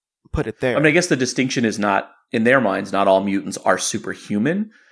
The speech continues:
Speaker 2: I mean, you know, if I think of, like, Psylocke or Cypher, you know, Doug Ramsey, that kind of thing. But, but no, yeah, it is, that is interesting that they're, they're being that specific.
Speaker 1: Yeah, it's just, it's one of those,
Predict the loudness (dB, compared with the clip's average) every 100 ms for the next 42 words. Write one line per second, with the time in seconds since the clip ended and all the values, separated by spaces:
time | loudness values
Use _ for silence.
0 | _ -2 2 2 2 0 0 -2 -2 -4
1 | -4 0 2 2 0 0 -2 0 -2 -2
2 | -6 -6 -10 -8 -6 -4 -4 -4 -4 0
3 | 0 0 -6 -4 -6 -2 0 -2 -4 _
4 | _ _ -2 0 2 2 2 2 2 2
5 | 2 0 -4 -4 -2 -2 0 0 2 2
6 | 2 0 -4 -6 -10 -10 -8 -10 _ _
7 | _ _ _ _ _ _ _ _ _ _
8 | _ _ _ _ _ _ _ -2 2 2
9 | 0 -4 -8 -8 -2 -2 0 0 2 2
10 | 0